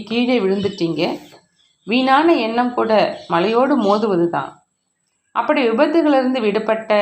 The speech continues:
எப்பொழுதும் தயார் நிலையில் இருக்கும் புத்தியின் விமானம் அப்படி இருக்குதான்னு பாபா கேட்குறார். முதல்ல இந்த விமானத்தில் எப்பொழுது அமருவீங்களோ அப்பதான் அந்த விமானம் கிடைக்கும். அந்த மாதிரி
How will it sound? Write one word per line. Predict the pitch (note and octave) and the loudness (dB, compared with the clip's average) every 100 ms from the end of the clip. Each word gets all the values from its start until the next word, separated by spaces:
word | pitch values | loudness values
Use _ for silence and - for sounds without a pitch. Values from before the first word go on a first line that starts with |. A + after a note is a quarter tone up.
| G3+ - | 0 -6
எப்பொழுதும் | F#3 F3+ G#3+ A3+ A#3 | -8 -2 -2 0 0
தயார் | F3+ F3+ A#3 B3 | 0 4 2 2
நிலையில் | A#3+ A#3 A3 | 0 2 0
இருக்கும் | G3 F#3+ G3 F#3+ F#3+ - | -2 -4 -6 -4 -6 -8
புத்தியின் | F3 F3+ B3 B3+ G#3+ | -4 0 2 2 0
விமானம் | E3+ F3+ F3+ F#3 F#3 - | 0 2 2 0 -4 -4
அப்படி | F3+ F#3+ E3+ | -4 -2 -2
இருக்குதான்னு | E3+ - G3+ F#3+ F#3+ | -2 -2 -2 -2 -2
பாபா | F3 D#3 | -4 -4
கேட்குறார். | D#3 C#3 - - - _ _ _ _ _ _ _ _ _ _ - | -10 -14 -14 -16 -16 _ _ _ _ _ _ _ _ _ _ -6
முதல்ல | F#3 G3+ C4 | -2 0 0
இந்த | G#3 A#3 B3 | 0 0 0
விமானத்தில் | G#3 G3+ A3+ A#3 A3+ B3+ D4+ - - - - | 0 0 2 0 -2 -4 -4 -6 -14 -20 -12
எப்பொழுது | F3 F#3+ A#3 G#3+ - | -6 0 2 0 -2
அமருவீங்களோ | E3 F#3+ G#3+ G#3 F#3+ E3+ F#3+ - - _ _ _ - | -2 0 0 -2 -2 -2 -2 -4 -14 _ _ _ -8
அப்பதான் | F#3+ A3 C4+ D4 D4 | -4 0 2 0 0
அந்த | G3 A3 | -2 0
விமானம் | C4 A3 A3 G#3 G3+ | 0 2 0 0 -4
கிடைக்கும். | F#3+ C3+ - - - _ _ _ _ _ _ _ - D#3+ | -6 -8 -12 -20 -20 _ _ _ _ _ _ _ -8 -4
அந்த | F#3 A3 B3+ | -2 -2 0
மாதிரி | G#3+ F3 E3+ | 0 0 -2